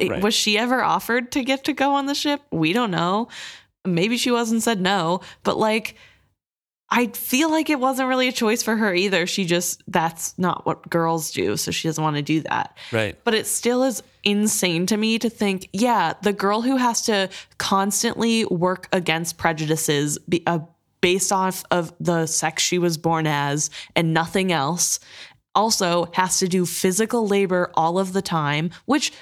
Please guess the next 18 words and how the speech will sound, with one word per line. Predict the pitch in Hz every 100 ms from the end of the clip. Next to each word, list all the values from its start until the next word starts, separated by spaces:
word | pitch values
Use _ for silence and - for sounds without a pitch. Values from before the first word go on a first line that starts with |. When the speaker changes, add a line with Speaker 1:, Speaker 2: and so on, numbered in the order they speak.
| - _ -
Speaker 2:
okay, | 185 196 147 104 - _ _ - 165 - _
I'll, | 180 196
fair, | 196 - 180 - 247 240 240 240 _ _
maybe | 196 208 214 226
Speaker 1:
<laughs> |
Speaker 2:
not | 226 214
all | 185
the | 170
time, | 170 165 160
but | 147 -
she | - 233
was | 185 214 240 220
doing | 240 220 208
physical | 196 170 175 170
labor. | 147 123 123
She | 147 -
was | 185 175
helping | - 185 175 147 147 147